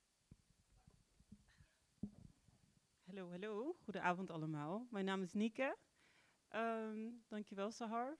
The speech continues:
voor deze alweer prachtige avond. Ik zeg het alvast, want we weten allemaal, het komt goed. Ehm, ja, welke inzichten heb ik vorige keer allemaal met me meegenomen? Ik, eh,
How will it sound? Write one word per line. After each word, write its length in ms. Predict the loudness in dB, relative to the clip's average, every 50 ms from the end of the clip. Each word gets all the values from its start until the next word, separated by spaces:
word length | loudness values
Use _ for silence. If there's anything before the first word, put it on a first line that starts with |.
| -12 -12
voor 80 | -8 -6
deze 520 | -4 -4 -4 -4 -4 -4 -4 -4 -4 -6 -8 -10 -14 _ -12
alweer 680 | -6 -2 0 0 0 0 -2 -2 -2 0 0 -2 -4 -6 -8 -14 _ _ _
prachtige 440 | 0 0 0 0 0 -4 -6 -4 -2
avond. 320 | 0 0 0 0 -2 -6
Ik 100 | -8 -8
zeg 160 | -10 -10 -8 -8
het 140 | -8 -6
alvast, 480 | -6 -8 -8 -8 -8 -8 -8 -8 -10 -14 -12
want 300 | -10 -10 -10 -10 -12 -12 -6
we 140 | -4 -2 2
weten 280 | 2 2 2 2 0
allemaal, 340 | -4 -4 -2 -2 -2 -2 -4
het 140 | -4 -6 -8
komt 200 | -8 -8 -8 -6
goed. 340 | -4 -4 -4 -4 -4 -8 -16 -20 -20 -20 -18 -18 -18 -20 -20 -20 -20 -20 -18 _
Ehm, 720 | 2 4 6 6 8 6 6 6 6 4 4 2 0 -2 -4 -6 -12 -20 -20 -20 -20 -20 -20 -20 -20 _ _ _
ja, 300 | -4 0 4 4 4 4
welke 320 | 2 0 0 -2 -4 -4 0
inzichten 520 | 2 2 4 4 4 2 2 0 0 -2
heb 120 | -2 -2 -4
ik 120 | -10 -12
vorige 360 | -8 -6 -4 -4 -4 -6 -10
keer 260 | -10 -6 -4 -4 -2
allemaal 580 | 0 0 2 2 2 2 2 0 -2 -2 -6 -8 -12 _
met 180 | -6 -4 -2 0
me 120 | 2 2
meegenomen? 1080 | 4 4 4 4 4 2 2 0 0 2 2 2 2 2 2 2 0 0 0 -2 -4 -6 -10
Ik, 240 | -8 -6 -6 -6 -8 -10 -6
eh, 500 | -2 0 0 0 2 0 0 0 -2